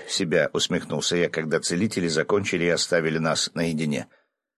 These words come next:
К слову, Паша тоже не стал засиживаться и вообще первым убежал командовать разгрузкой нового грузовика. «Ты,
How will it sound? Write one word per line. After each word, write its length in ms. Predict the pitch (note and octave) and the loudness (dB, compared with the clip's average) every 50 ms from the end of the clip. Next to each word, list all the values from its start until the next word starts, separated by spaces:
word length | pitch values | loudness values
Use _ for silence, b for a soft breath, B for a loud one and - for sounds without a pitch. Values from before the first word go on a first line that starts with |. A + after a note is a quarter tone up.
| _ _ _ _ _ _ _ _ - | _ _ _ _ _ _ _ _ -8
К 40 | |
слову, 440 | - - C3 C3 A#2+ A#2+ B2+ B2 - | -2 2 2 4 4 4 4 2 2
Паша 360 | - - B2+ A#2+ A2 G#2 A#2 | 2 2 2 4 4 2 0
тоже 360 | G#2+ - - A#2+ G#2+ F2 F2+ E2 | 0 0 0 2 2 2 2 0
не 100 | E2 E2 | 0 -2
стал 280 | - - G2 F2+ E2 | 0 2 2 2 2
засиживаться 640 | E2 F2+ E2+ - B2+ C3 B2 C3 A#2 A#2 G#2+ - A#2+ | 2 2 0 2 2 2 2 2 2 2 2 2 2
и 120 | G#2 F#2+ F2 | 2 4 4
вообще 440 | E2+ F#2 F#2+ F2 - - F#2+ E2 - | 4 4 4 4 2 0 0 0 2
первым 400 | - G2 G#2+ G#2 G2+ G2 F#2+ F#2+ | 4 4 4 4 4 2 2 2
убежал 420 | E2+ D2+ D#2+ D2 D#2 F2 F2 E2+ | 2 2 0 2 4 4 2 2
командовать 580 | - E2+ D2+ D#2 E2 E2+ E2 E2 D#2+ E2 D#2+ E2 | 2 0 0 2 0 0 2 2 2 2 2 2
разгрузкой 580 | D#2+ D#2+ D2 C#2+ D#2 E2+ E2+ - - F2+ D#2+ | 0 0 0 0 0 -2 -2 -2 -2 -2 -2
нового 440 | D2 D2+ D#2 D#2 D2+ D2+ D2+ C#2+ D2 | 0 0 0 0 0 0 0 0 -2
грузовика. 720 | C#2+ C#2+ D#2+ D2+ C#2 C#2+ D2 C2 C2 B1+ - B1+ A1+ - - - - _ _ _ _ _ _ _ _ _ _ _ _ _ _ _ _ _ _ _ _ - | -2 -2 -4 -4 -2 -2 -2 -2 -2 -2 -2 -2 -2 -2 -2 -6 -12 _ _ _ _ _ _ _ _ _ _ _ _ _ _ _ _ _ _ _ _ 0
«Ты, 300 | A#2+ B2+ C3 C3 B2 | 2 4 6 6 4